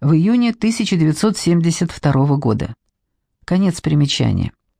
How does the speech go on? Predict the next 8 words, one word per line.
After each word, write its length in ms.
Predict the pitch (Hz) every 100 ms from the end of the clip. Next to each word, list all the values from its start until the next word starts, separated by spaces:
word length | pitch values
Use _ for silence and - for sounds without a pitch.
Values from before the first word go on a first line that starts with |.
| _ _ _ _ _ _ _ _ _ _ _ _ _ _
Почему 360 | - 139 190 240
в 120 | -
тот 280 | - 226 185
день? 440 | 175 151 117 113
Почему 420 | - 156 - 196
в 100 | 202
ту 220 | - 226 202
секунду? 880 | - 202 - 226 208 135 117 110